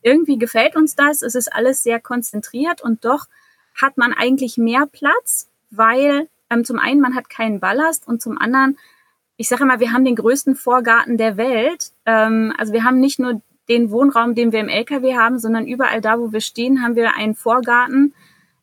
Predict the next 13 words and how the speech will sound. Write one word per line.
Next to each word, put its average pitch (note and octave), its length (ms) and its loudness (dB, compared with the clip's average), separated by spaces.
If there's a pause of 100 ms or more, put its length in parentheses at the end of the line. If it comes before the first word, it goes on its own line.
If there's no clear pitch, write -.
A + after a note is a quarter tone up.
ähm, A3+ 800 0 (400)
den C4 160 4
wir C4 80 2
nicht C#4 160 2
pflegen C#4 300 2
müssen, C#4 260 0
den B3+ 160 0
wir A3+ 100 0
einfach B3+ 240 -2
nur B3 200 -2
genießen A#3+ 480 0
können. G#3+ 340 -4 (1040)
Und, A#3 480 2